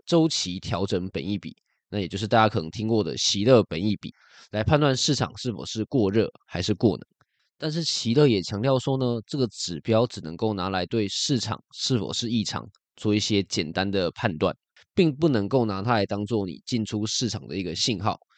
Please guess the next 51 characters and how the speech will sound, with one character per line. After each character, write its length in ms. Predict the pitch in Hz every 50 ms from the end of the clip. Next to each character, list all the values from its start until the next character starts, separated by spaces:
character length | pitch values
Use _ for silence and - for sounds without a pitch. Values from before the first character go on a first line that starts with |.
| _ _ - - _
因 120 | - 135 156
为 140 | 170 160 139
呢， 180 | 127 127 123
市 220 | 131 - - 156 135
场 180 | 127 107 87
可 140 | 85 - 76
能 100 | 67 73
很 180 | - - 82 65 - -
多 180 | - 131 120 131
年 240 | 139 117 92 82 82
都 160 | - 107 110
处 240 | 110 - - 92 69
于 140 | 71 87 95
一 40 |
个 200 | - - 92 82 78
过 240 | - - 135 107 104
热 220 | 110 117 104 - - - _ _
又 140 | - 110 110
或 140 | 120 117 90
者 100 | 73 62
是 220 | - - 104 104 - _
过 200 | - 139 113 95
冷 200 | 90 76 60 -
的 200 | - - - 60 - - - -
估 160 | - 101 101
值 180 | - - 80
水 160 | 85 - - -
平。 120 | - - - _ _ _ _ _ _ _ _ _
不 60 | _ 120
过 140 | 175 180
呢， 180 | 160 151 151 147
即 140 | 135 - 131
便 160 | 139 156 143
席 180 | 127 - - 104 107
勒 120 | 127 127
对 220 | 120 110 131 113 101
于 100 | 101 101
现 220 | 98 - - 127
代 200 | 117 120 123 113
投 160 | 101 113 104 98
资 120 | - 127
理 100 | 131 110
论 260 | 85 104 117 110 101 95
提 180 | - - 92
出 180 | 87 - 110 110
了 80 | 107
很 140 | 95 101 80 76
多 120 | - 104
的 160 | 104 95 92 82
质 300 | 85 - - 82 95 92
疑， 140 | 76 58